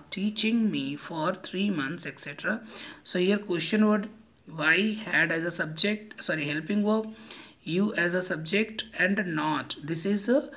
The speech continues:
negative because this not, this is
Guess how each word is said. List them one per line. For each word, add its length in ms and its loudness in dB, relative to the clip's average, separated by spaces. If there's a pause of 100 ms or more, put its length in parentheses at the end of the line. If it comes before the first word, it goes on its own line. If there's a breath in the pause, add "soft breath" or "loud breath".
(640 loud breath)
negative 500 2
because 300 2
this 400 0
not, 480 0
this 180 0
is 280 -4